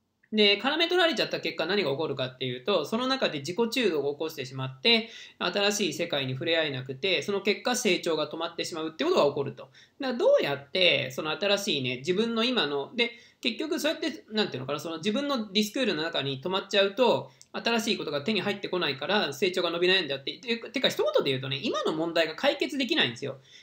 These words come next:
今のディスクールの中にあるから、その問題がせ-、あの、生まれてくるんであって、他のディスクール、言説の中に行ったら、そもそもそれが問題じゃなかったり、全く違う解決法が見えたりするわけですね。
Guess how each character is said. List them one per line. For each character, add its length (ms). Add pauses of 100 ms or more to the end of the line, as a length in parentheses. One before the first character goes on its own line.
(100)
今 260
の 220
デ 80
ィ 20
ス 120
ク 80
ー 60
ル 100
の 80
中 220
に 120
あ 60
る 80
か 100
ら、 240
そ 140
の 60
問 200
題 120
が 80
せ-、 320
あ 100
の、 80
生 60
ま 80
れ 60
て 120
く 100
る 100
ん 60
で 140
あ 40
っ 120
て、 320 (180)
他 220
の 360
デ 100
ィ 20
ス 100
ク 60
ー 80
ル、 80
言 200
説 260
の 60
中 220
に 80
行 100
っ 20
た 80
ら、 80
そ 120
も 80
そ 80
も 120
そ 100
れ 60
が 100
問 180
題 140
じ 60
ゃ 20
な 100
か 100
っ 120
た 80
り、 200
全 340
く 60
違 120
う 40
解 240
決 240
法 100
が 100
見 80
え 60
た 100
り 80
す 80
る 80
わ 60
け 80
で 100
す 120
ね。 160